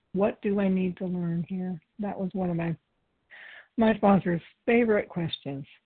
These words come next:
"What can you learn from this, Susan?" What I learned that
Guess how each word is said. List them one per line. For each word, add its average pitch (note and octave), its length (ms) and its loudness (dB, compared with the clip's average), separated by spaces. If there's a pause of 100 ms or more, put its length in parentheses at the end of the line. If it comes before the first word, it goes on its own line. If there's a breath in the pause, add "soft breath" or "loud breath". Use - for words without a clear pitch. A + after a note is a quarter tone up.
(400)
"What G#3 200 0
can A#3 180 0
you G#3 140 2
learn F#3 380 0
from E3 180 -4
this, E3 180 -6 (140)
Susan?" D#3+ 480 -6 (1800)
What F3+ 160 -4
I E3+ 100 0
learned D#3+ 360 0
that F3 180 -6